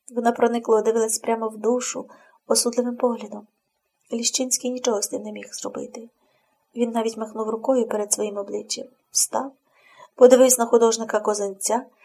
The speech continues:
ще раз подумав, невже для того його батьки вирвалися з пекла, щоб я їхнього сина пограбував? Рішуче видихнув: "Їдьмо. Отже, треба обміскувати, як допомогти художнику кардинально,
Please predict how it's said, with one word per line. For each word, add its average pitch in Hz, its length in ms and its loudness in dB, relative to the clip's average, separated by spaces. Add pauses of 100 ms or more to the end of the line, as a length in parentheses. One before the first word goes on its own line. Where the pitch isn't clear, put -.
(160)
ще - 340 10
раз 262 220 8
подумав, 254 680 6 (800)
невже 233 420 6
для 233 140 6
того 233 240 10
його 233 220 10
батьки 233 520 2
вирвалися 233 600 6
з - 120 4
пекла, 269 440 0 (460)
щоб - 360 2
я 240 140 8
їхнього 233 500 -2
сина 247 420 2
пограбував? 269 600 -2 (600)
Рішуче 254 580 6
видихнув: 240 800 2 (100)
"Їдьмо. 269 680 -4 (480)
Отже, 254 500 2 (1900)
треба 240 340 8
обміскувати, 240 840 4
як 233 260 2
допомогти 226 440 -4
художнику 262 600 -2
кардинально, 226 880 2